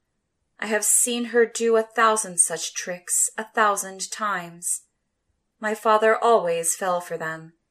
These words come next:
He believed the world's natural order was to please him. "Who is that?" my father said to Oceanos.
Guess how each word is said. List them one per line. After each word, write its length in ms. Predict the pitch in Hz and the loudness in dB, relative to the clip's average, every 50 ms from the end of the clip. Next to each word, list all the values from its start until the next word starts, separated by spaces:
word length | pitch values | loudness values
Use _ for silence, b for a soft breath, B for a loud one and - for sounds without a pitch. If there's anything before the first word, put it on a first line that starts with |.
| _ _ _ _ _ _ _ _ _ _ | _ _ _ _ _ _ _ _ _ _
He 240 | _ - - 277 277 | _ -8 -4 -4 -2
believed 480 | 277 285 269 247 247 240 240 233 - | 0 0 0 2 2 2 0 0 0
the 80 | - 226 | 0 0
world's 340 | 220 233 226 220 220 - - | 2 2 2 2 2 0 -2
natural 560 | 226 220 220 233 233 - - 180 170 165 - | 0 0 0 0 0 -2 -2 -2 0 0 -2
order 540 | - 180 175 165 165 165 160 165 175 185 _ _ _ - | -2 -2 -2 -2 -4 -4 -6 -8 -10 -14 _ _ _ -2
was 240 | 185 180 165 - - | 0 0 0 0 -2
to 100 | - 180 | -8 -10
please 360 | - - 226 220 208 196 - | -8 -4 -4 -2 -2 -2 -4
him. 340 | 180 170 156 156 151 156 _ _ _ _ _ _ _ _ _ _ _ _ _ _ _ _ _ _ _ _ _ _ _ _ _ _ | -6 -10 -12 -14 -16 -20 _ _ _ _ _ _ _ _ _ _ _ _ _ _ _ _ _ _ _ _ _ _ _ _ _ _
"Who 160 | - 277 247 | 2 4 6
is 180 | 175 160 165 - | 6 6 4 4
that?" 560 | 151 147 147 147 156 - - - - - - _ _ _ _ _ _ _ _ _ _ _ _ _ _ _ _ _ _ _ _ _ | 4 6 6 6 6 4 0 -6 -6 -8 -8 _ _ _ _ _ _ _ _ _ _ _ _ _ _ _ _ _ _ _ _ _
my 160 | - 214 185 | -4 -4 -4
father 340 | 175 - 208 190 180 - 170 | -2 0 0 0 0 0 0
said 300 | 165 - - 202 180 175 - | 0 0 0 0 -2 -6 -6
to 120 | 202 - | -8 -8
Oceanos. 840 | - 180 175 - - 175 165 156 151 151 156 175 - - - - | -6 -6 -6 -6 -8 -10 -10 -12 -14 -14 -10 -6 -6 -4 -4 -6